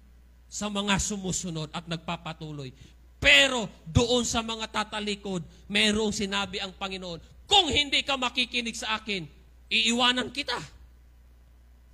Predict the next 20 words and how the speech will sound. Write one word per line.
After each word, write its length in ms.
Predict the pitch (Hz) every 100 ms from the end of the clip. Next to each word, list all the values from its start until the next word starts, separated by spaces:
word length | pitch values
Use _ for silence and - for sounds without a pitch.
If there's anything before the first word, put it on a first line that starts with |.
| -
Amen. 320 | 233 285 190 143 - - - - - - - - - -
Wala 160 | 151
na 40 | 165
akong 240 | 156 165 175
kausap. 240 | 170 151 - - - - - - - - -
<laughs> 800 | - - - - 160 - - -
Ha? 320 | 196 240 - -
Sinabi 420 | - - 277 277
ng 80 | 277
Panginoon, 300 | 285 294 269
"Kung 100 | 262
hindi 240 | 254 262 285
ka 80 |
makikinig 380 | 277 262 277 254
sa 100 | 320 -
akin, 160 | 339 240
iwanan 400 | 269 311 311 320
kita." 320 | 339 359 285 165 - - - -
So, 300 | - 339 294 - 202
the 160 | 285